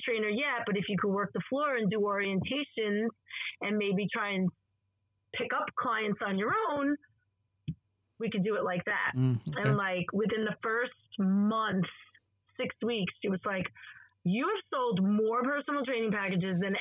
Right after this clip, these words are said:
Speaker 1: anybody I've ever seen." She was like, "We're moving you off the floor into the personal training
Speaker 2: That's
Speaker 1: studio."
Speaker 2: awesome.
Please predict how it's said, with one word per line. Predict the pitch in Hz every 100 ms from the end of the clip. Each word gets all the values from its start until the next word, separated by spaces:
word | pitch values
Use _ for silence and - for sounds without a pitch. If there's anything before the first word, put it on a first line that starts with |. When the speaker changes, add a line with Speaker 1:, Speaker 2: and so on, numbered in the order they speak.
| 214
Speaker 1:
anybody | 214 254 247 208 202
I've | 185 - - 214
ever | 202 220 -
seen." | 214 185 180 -
She |
was | 196 175
like, | 202 175
"We're | 196
moving | 208 214 226
you | 220 202
off | 180
the | - -
floor | 208 185
into | 180 175 180
the |
personal | 165 170 170 175
training | 160 175 170 160
Speaker 2:
That's | 117
Speaker 1:
studio." | 110 107
Speaker 2:
awesome. | 107 107